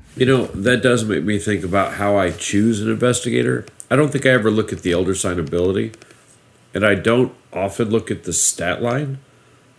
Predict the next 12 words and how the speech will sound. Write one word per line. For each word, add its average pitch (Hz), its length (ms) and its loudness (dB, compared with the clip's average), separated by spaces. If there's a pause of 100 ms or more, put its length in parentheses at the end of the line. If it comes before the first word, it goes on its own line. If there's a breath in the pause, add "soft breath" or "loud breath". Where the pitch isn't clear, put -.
I 107 80 0
just 107 220 2
kind 110 160 2
of 95 140 -4
think - 500 -2
about 92 380 0 (160)
which 104 260 -2
flavor 92 560 0
I 85 80 0
wanna 107 220 0
play 113 200 0
with, 120 320 0